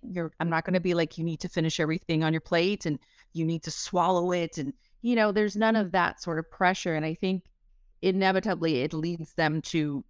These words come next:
to want to explore, because if you feel that pressure and stigma, then you, you just don't wanna do it. At least I, I wouldn't as a kid personally. So that makes sense to me. So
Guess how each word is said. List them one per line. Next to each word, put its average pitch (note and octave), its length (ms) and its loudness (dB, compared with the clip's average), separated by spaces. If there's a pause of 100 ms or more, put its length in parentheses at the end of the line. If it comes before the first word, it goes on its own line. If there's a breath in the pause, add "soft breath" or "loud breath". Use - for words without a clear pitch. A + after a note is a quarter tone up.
to - 140 -4
want E3+ 380 4
to D3 140 -2
explore, C#3+ 520 -2
because D3+ 280 -2
if F3+ 160 -2
you F#3 80 -2
feel A#3 340 0
that F3 240 2
pressure F#3 460 2
and D#3 180 -2
stigma, D#3 640 -2
then D#3+ 180 0
you, D3+ 180 -4 (140)
you D#3+ 120 -4
just D3+ 240 -2
don't - 160 -4
wanna C#3+ 220 -2
do D#3 200 -2
it. - 160 -2
At - 80 -4
least D#3+ 300 -4
I, D3 140 0 (340)
I F4+ 140 4
wouldn't E3+ 300 0
as - 140 -6
a - 40 -16
kid - 300 -6
personally. - 540 -6 (420)
So E3+ 460 2 (640)
that G#3 160 2
makes G3 200 0
sense F#3 280 -2
to D#3+ 100 -10
me. C#3 240 -4 (420)
So A#3 500 0